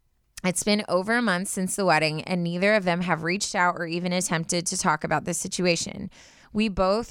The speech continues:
are so hurt that our best friends would do this to us right before our wedding."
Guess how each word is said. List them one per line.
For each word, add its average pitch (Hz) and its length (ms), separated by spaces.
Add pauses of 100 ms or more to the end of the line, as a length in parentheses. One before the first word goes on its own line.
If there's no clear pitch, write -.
are 196 140
so 196 380
hurt 220 300
that 175 140
our 165 120
best 165 280
friends 190 240
would 180 140
do 170 160
this 180 240
to 175 140
us 165 180
right 160 180
before 190 260
our 180 120
wedding." 160 440